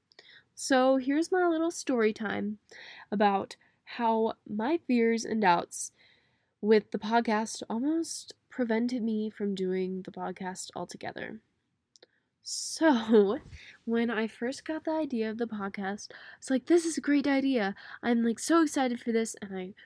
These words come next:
really was like, "I gotta do this." And then the fear came, and the doubts came, and it was mostly doubts, but there was also fear, you know? There was doubts of, "Oh, I'm not qualified for this," but there was fear of, like,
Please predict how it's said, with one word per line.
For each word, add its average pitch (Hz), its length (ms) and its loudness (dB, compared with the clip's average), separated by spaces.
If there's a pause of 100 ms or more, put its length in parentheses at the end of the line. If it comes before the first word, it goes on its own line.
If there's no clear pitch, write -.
(200)
really 269 320 4
was 220 220 -4
like, 190 220 -12
"I 214 80 -6
gotta 220 320 4
do 202 180 4
this." - 420 -8 (400)
And 208 280 0
then 320 520 2
the 285 80 0
fear 185 280 0
came, 190 340 -12
and 233 260 -2
the 233 60 -2
doubts 202 300 -8
came, 196 340 -8 (360)
and 269 100 2
it 285 80 -4
was 302 160 -4
mostly 320 360 2
doubts, - 480 -4
but - 180 -10
there 294 100 -4
was 330 140 -2
also 302 260 -2 (160)
fear, - 380 -12
you 240 120 -2
know? 262 260 -2 (320)
There 262 80 0
was 247 200 0
doubts 208 400 0
of, 202 220 -2 (340)
"Oh, 226 320 2
I'm 226 260 0
not 214 240 -2
qualified 214 640 -4
for - 100 -14
this," 202 320 -8
but - 160 -8
there 294 140 -4
was 302 180 -4
fear 359 320 4
of, 220 160 -2
like, 254 300 -4